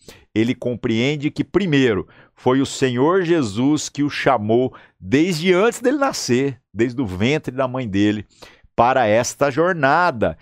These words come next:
e que agora simplesmente se consumou aquilo que era a obra, o plano do próprio Deus.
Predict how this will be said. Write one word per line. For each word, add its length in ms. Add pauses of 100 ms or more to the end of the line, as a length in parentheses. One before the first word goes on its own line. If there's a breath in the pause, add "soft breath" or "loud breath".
(180 soft breath)
e 100
que 140
agora 380
simplesmente 640
se 160
consumou 920 (200 soft breath)
aquilo 380
que 200
era 260
a 60
obra, 380
o 60
plano 520
do 120
próprio 440
Deus. 440